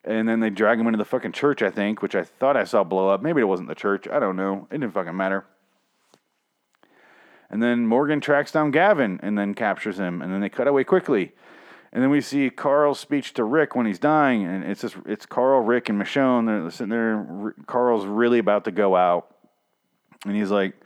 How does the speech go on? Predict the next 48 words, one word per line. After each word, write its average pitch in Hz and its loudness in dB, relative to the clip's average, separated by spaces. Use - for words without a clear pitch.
"You 107 -4
know, 127 0
we've 139 -4
gotta, 135 -6
we 117 -6
gotta 104 -14
find - -18
a - -20
better - -16
way. 180 -10
It's - -20
gotta 185 -12
be - -12
more - -10
than - -16
this. - -16
Maybe 110 -6
this 110 -8
is 113 -10
how - -10
it's 120 -10
gotta 131 -6
be. 127 -6
Maybe 139 -16
I 127 -6
gotta 131 -6
die. 120 -4
You 190 -10
taught - -10
me 156 -10
to - -12
be 147 -12
the 170 -12
man. 156 -8
Thank - -12
you - -18
for - -14
being, - -14
allowing - -10
me - -16
to - -16
be - -14
the - -14
man - -14
I - -12
am - -14
right - -14
now." - -6